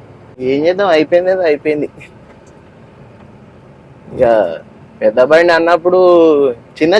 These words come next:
చిన్న గీతలు కామన్ అనుకున్నాలే, కానీ మరి ఇంత పెద్ద పని అవుతుందని అయితే అనుకోలే. చిన్న చిన్న గీతలు అంటే అవి కామన్, అవి పడేటి. అవి కమర్షియల్ వెహికల్ అంటే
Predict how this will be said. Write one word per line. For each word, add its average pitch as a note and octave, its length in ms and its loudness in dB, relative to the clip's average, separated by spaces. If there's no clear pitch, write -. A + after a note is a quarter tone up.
చిన్న A#3+ 120 4
గీతలు A3 360 4
కామన్ G3+ 280 4
అనుకున్నాలే, G3 540 4
కానీ F#3+ 320 2
మరి D3 260 0
ఇంత C#3+ 180 -2
పెద్ద G3+ 160 2
పని F#3 180 4
అవుతుందని E3 420 2
అయితే C#3 160 -6
అనుకోలే. G2+ 320 -14
చిన్న C#3 160 -8
చిన్న F#3 140 0
గీతలు E3+ 280 4
అంటే E3+ 280 2
అవి E3 80 4
కామన్, C#3+ 400 2
అవి C3+ 140 0
పడేటి. G3 400 2
అవి B2 160 2
కమర్షియల్ D#3 400 0
వెహికల్ D#3+ 280 2
అంటే E3 280 4